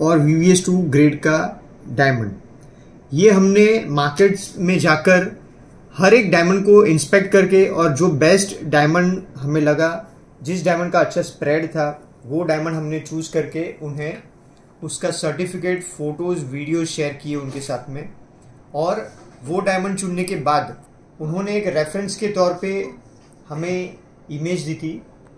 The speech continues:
उसके basis पर हमने एक CAD तैयार किया और CAD तैयार करने के बाद में ये पूरी ring तैयार हुई है। ये रिंग बनी है सिक्सटी थाउजेंड रुपीज से कम दाम में।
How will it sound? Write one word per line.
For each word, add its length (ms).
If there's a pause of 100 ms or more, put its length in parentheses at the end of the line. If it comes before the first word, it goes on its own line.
(340)
उसके 260
basis 340
पर 200
हमने 580 (1400)
एक 180
CAD 300
तैयार 260
किया 480 (100)
और 140
CAD 400
तैयार 280
करने 340
के 80
बाद 220
में 320 (720)
ये 60
पूरी 400 (500)
ring 300
तैयार 400
हुई 160
है। 180 (680)
ये 220
रिंग 320 (280)
बनी 320
है 440 (500)
सिक्सटी 380
थाउजेंड 320
रुपीज 400
से 520
कम 340
दाम 200
में। 160